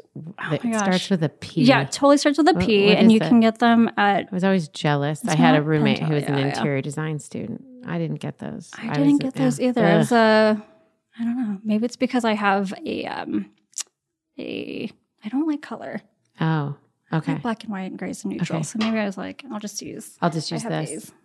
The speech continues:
Speaker 2: Okay.
Speaker 1: supposed to be about it.
Speaker 2: Uh,
Speaker 1: Anyway,
Speaker 2: sorry, I digress.
Speaker 1: tangent. Um, so I graduated architecture school in oh nine, and that was
Speaker 2: Mm-hmm.
Speaker 1: right after the recession hit. Very, very, very difficult to find work.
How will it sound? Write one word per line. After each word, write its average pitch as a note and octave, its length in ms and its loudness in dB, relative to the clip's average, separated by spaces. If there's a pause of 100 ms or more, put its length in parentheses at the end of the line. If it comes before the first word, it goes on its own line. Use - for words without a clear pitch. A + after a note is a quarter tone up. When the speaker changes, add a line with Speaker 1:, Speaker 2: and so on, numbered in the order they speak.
(140)
Speaker 2:
Okay. E3 240 0
Speaker 1:
supposed C#3 60 -8
to - 60 -20
be - 60 -12
about - 140 -16
it. - 60 -10
Speaker 2:
Uh, A#3 40 2
Speaker 1:
Anyway, A#3+ 300 2
Speaker 2:
sorry, D3 320 -2 (200)
I D#3 60 0
digress. D3 320 -2
Speaker 1:
tangent. A#3 400 4
Um, F#3 680 2 (1300)
so - 180 -6
I G#3 60 2
graduated C4+ 960 4 (480)
architecture F#3 600 -6
school F#3+ 760 -4
in G#3+ 160 0
oh F#3+ 180 0
nine, G3 540 2 (160)
and A3 100 -6
that - 60 -8
was G3 120 -2
Speaker 2:
Mm-hmm. F#3 80 -4
Speaker 1:
right F#3 280 -2
after G3 580 0 (460)
the F#3+ 140 -4
recession G3 460 -8
hit. - 260 -6 (580)
Very, A3 260 4
very, G#3+ 180 4
very F#3+ 260 0
difficult - 360 -8
to G3 100 -6
find F3+ 320 -6
work. - 320 -12